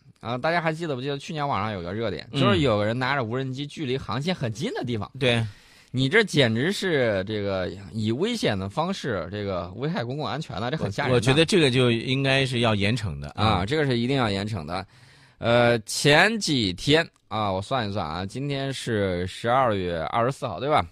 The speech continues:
Speaker 1: 十天前，十天前的时候，墨西哥航空公司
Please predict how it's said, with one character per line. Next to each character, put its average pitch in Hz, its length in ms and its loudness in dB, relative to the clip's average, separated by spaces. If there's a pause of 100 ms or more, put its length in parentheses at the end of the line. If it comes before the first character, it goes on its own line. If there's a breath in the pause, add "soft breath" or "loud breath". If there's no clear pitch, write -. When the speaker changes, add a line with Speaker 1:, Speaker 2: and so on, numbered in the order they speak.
(140)
Speaker 1:
十 - 180 -10
天 147 180 -2
前， 90 240 -4 (640 soft breath)
十 - 160 0
天 247 220 4
前 165 240 2
的 185 120 0
时 147 60 0
候， 139 140 4
墨 185 240 4
西 165 180 2
哥 170 160 6
航 139 180 4
空 135 140 0
公 143 160 0
司 151 320 -2